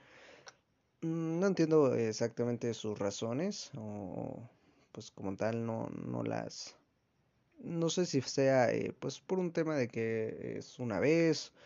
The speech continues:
o que no sé qué proyectos tenga el Jimmy,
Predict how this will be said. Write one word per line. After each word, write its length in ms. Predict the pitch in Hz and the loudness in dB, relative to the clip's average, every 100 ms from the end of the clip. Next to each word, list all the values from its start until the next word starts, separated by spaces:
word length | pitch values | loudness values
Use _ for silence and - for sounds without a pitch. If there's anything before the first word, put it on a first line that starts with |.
| - - - - _ _ - | -20 -20 -20 -20 _ _ -10
o 540 | 120 120 120 117 110 | -2 0 2 0 -2
que 440 | - 127 110 95 95 | -4 0 2 2 0
no 200 | 110 123 | -2 -4
sé 140 | 123 | -4
qué 140 | 123 117 | -4 -2
proyectos 500 | 120 113 110 104 - | 0 0 -2 -6 -2
tenga 260 | 117 113 | 0 0
el 140 | 107 107 | -2 -2
Jimmy, 440 | 127 147 147 | 0 2 2